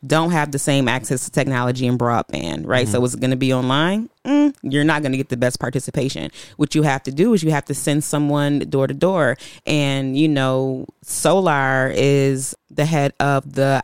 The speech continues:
Speaker 1: outreach arm of it. And I know that she's been going door to door, but that's not a full staff
Speaker 2: Mm-hmm.
Speaker 1: that can sufficiently reach the, at the, at the neighborhood level, right? Like, when we organized in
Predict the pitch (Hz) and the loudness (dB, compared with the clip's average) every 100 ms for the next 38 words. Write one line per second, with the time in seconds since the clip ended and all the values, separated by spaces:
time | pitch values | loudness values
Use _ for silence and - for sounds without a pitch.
0 | - 139 - 139 135 135 - - 135 139 | 0 -2 -2 -4 -2 -2 -4 -4 0 0
1 | 147 135 131 131 - - - _ 147 - | 0 -2 -2 -4 -6 -12 -20 _ -2 0
2 | 147 147 143 160 208 160 143 143 131 - | 0 0 2 4 2 2 2 0 -2 -4
3 | - 160 156 151 147 185 247 170 139 135 | 0 0 2 2 4 4 4 2 2 0
4 | 139 135 131 131 131 127 160 - - _ | 2 2 2 2 0 2 0 -2 -10 _
5 | _ - 147 147 143 - 131 - - 151 | _ -2 0 2 -2 -2 -4 0 2 2
6 | 139 - 139 123 123 170 - - 117 117 | 2 0 0 2 0 -2 -6 -8 -4 -2
7 | 101 98 127 - 151 131 131 131 135 - | -2 0 -2 0 0 0 0 0 -2 0
8 | 151 - 127 139 123 135 135 - - - | 0 0 -2 -2 0 0 0 0 -4 -6
9 | _ _ _ 143 139 135 - - 135 127 | _ _ _ 0 0 0 -4 -6 -8 -6
10 | - 139 139 139 131 131 139 127 139 151 | -4 -2 0 0 0 0 2 2 2 0
11 | 120 117 123 131 131 127 127 135 151 135 | -2 -2 -2 -2 -2 -2 0 0 2 2
12 | 147 139 131 131 131 131 - 135 131 127 | 2 0 0 0 -2 -4 -4 -2 0 0
13 | 127 | -2